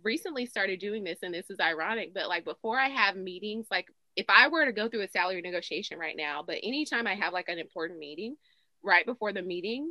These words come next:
and just, this is just my own religious thinking, is I invite God in. So I say, "God, will you come with me to this meeting?" So I highly encourage you to do that if you're gonna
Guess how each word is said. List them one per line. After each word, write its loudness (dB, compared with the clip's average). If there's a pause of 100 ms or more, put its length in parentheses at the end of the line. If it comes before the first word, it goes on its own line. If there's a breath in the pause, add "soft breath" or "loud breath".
(160)
and -4
just, -6
this -6
is -8
just -6
my -2
own -6
religious -6
thinking, -6
is -8
I 0 (100)
invite -2
God -2
in. -12 (220)
So -8
I -6
say, -8
"God, -8
will -10
you -6
come -8
with -10
me -10
to -14
this -14
meeting?" -12 (1120)
So -4
I 6
highly 4
encourage -6
you -12
to -16
do -18
that -8
if -12
you're -14
gonna 0